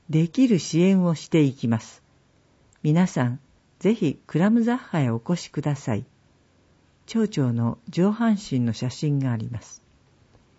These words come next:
写真は三枚。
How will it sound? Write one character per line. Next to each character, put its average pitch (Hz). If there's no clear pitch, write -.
写 165
真 220
は 190
三 185
枚。 110